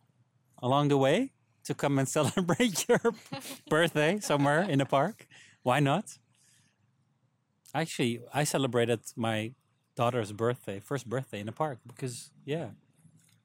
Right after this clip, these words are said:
Speaker 1: too many people to invite and too little home to live in. So, and it worked.
Speaker 2: Perfect. That's, uh,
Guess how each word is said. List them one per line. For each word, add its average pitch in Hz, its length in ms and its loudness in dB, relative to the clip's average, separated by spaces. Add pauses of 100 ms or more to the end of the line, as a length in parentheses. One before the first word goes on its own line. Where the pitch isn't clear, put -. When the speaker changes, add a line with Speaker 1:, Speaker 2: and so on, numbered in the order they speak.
(280)
Speaker 1:
too 135 100 -8
many 151 200 2
people 160 360 -2
to 160 140 -2
invite 151 460 0
and 127 280 -4 (560)
too 143 100 0
little 151 300 2
home 151 180 0
to 151 100 -4
live 160 220 0
in. 95 220 -12 (140)
So, 101 340 -14 (840)
and 175 160 -2
it 196 60 -8
worked. - 360 -2 (380)
Speaker 2:
Perfect. 240 420 -18 (800)
That's, - 180 -4
uh, 185 480 -2